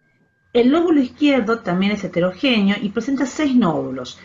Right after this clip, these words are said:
En su tercio superior, dos nódulos hipoecoicos con contornos regulares, con flujo vascular periférico, uno de cinco milímetros y otro de tres milímetros. En tercio medio, dos nódulos,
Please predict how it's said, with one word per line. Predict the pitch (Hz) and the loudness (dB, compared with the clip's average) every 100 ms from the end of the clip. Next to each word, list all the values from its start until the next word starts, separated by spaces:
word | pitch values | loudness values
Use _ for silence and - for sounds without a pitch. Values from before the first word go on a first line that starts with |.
| - _ | -20 _
En | 170 | -8
su | 190 | -4
tercio | 226 226 233 | -2 -2 -4
superior, | 202 202 220 269 277 294 - - | -6 -4 0 2 2 0 -4 -8
dos | 175 233 | -2 2
nódulos | 220 226 226 220 220 | 2 2 2 0 -2
hipoecoicos | 226 220 208 202 269 269 254 240 | -6 -4 -4 -2 0 0 0 -2
con | 196 170 | -2 -2
contornos | 170 175 185 185 185 | -2 -2 -2 -2 0
regulares, | 170 190 247 247 214 214 - - | 0 2 2 2 0 -2 -6 -8
con | 170 | -6
flujo | 170 196 190 | -4 -4 -2
vascular | 175 - 175 180 | -4 -2 -2 -2
periférico, | 170 170 170 254 226 208 220 220 - - _ | -2 -2 -2 0 0 0 -2 -4 -8 -20 _
uno | 214 208 196 | -2 0 0
de | 175 | 0
cinco | 214 214 202 | -2 0 0
milímetros | 190 202 208 196 175 | 2 2 0 0 -2
y | |
otro | 175 180 | 0 0
de | 170 | 0
tres | - 180 | 0 -2
milímetros. | 196 233 247 190 175 175 180 - - - - - | 0 2 4 2 0 -2 -6 -8 -20 -20 -20 -4
En | 190 | -2
tercio | 190 233 233 220 | 2 0 2 2
medio, | 226 233 | 2 2
dos | 208 220 | 2 2
nódulos, | 220 226 233 233 240 247 | 2 2 2 2 2 0